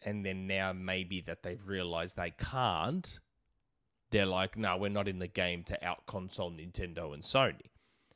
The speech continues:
But again, I reckon if he had his time over again and he wasn't doing that interview completely and utterly exhausted,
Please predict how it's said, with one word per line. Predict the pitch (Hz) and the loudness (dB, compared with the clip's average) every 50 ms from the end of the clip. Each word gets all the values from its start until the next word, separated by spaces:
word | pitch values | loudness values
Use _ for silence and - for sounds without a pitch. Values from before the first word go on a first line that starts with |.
| _ _ _ _ _ _ _ _ _ - 113 - | _ _ _ _ _ _ _ _ _ -18 -2 0
But | 120 - - - | 0 0 2 -2
again, | 117 101 95 123 113 98 82 78 78 - _ _ _ _ _ _ _ 123 113 - - _ _ _ _ _ _ _ _ _ | -4 -2 2 4 4 4 2 0 -6 -16 _ _ _ _ _ _ _ 0 0 0 -2 _ _ _ _ _ _ _ _ _
I | 113 110 | 2 4
reckon | 113 123 120 - 123 113 | 4 4 2 2 -2 -2
if | 107 - | -2 -2
he | - 104 | -2 -2
had | 90 - 107 98 | 0 0 0 0
his | 95 95 - - | 0 -2 -4 -4
time | - 110 101 90 90 87 | 0 2 2 2 4 4
over | 92 104 107 107 107 98 | 2 2 2 2 2 2
again | 92 90 85 - 78 67 73 92 117 120 - | 2 2 0 -4 -8 -8 -6 -6 -6 -6 -4
and | 87 90 95 98 | -4 -4 -4 -4
he | 95 98 90 85 - _ _ _ - _ - | -6 -6 -8 -8 -12 _ _ _ -20 _ -8
wasn't | 110 98 107 107 101 - 110 - - 107 98 | 0 2 4 4 4 2 -2 -4 -6 -8 -4
doing | 110 101 92 92 92 92 | -2 -2 -2 -2 -2 0
that | 92 87 85 | -2 -2 -2
interview | 92 92 95 95 - 104 90 82 90 85 85 85 85 85 - _ _ _ _ _ | -2 -4 -6 -6 -8 -10 -10 -8 -8 -8 -6 -8 -8 -10 -14 _ _ _ _ _
completely | - 104 92 - - 107 101 95 - 95 98 92 | -2 4 4 4 4 4 0 -2 0 -2 0 0
and | 87 87 | 0 0
utterly | 87 90 - - 92 85 82 80 80 | -2 -4 -4 -4 -4 -4 -4 -6 -8
exhausted, | 78 - - - 82 92 101 - - - - - - - - | -8 -8 -6 -4 -2 -2 -2 -4 -8 -10 -12 -12 -12 -14 -16